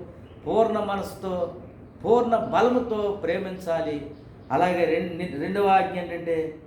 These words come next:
నిన్ను వలె నీ పొరుగు వారిని ప్రేమించాలని దేవుడు చెప్పినట్లుగా చూస్తున్నాం.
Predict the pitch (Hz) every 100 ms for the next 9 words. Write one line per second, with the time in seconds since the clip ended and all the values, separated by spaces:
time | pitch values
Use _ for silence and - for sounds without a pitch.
0 | - - - 240 247 254 240 233 220 220
1 | 208 - - - 135 180 190 185 - 196
2 | 202 202 190 185 185 180 180 170 - -
3 | - - 170 180 185 185 180 175 170 165
4 | 160 160 - - - - 113 151 180 180
5 | 175 170 160 165 160 156 160 156 151 151
6 | 143 139 139 123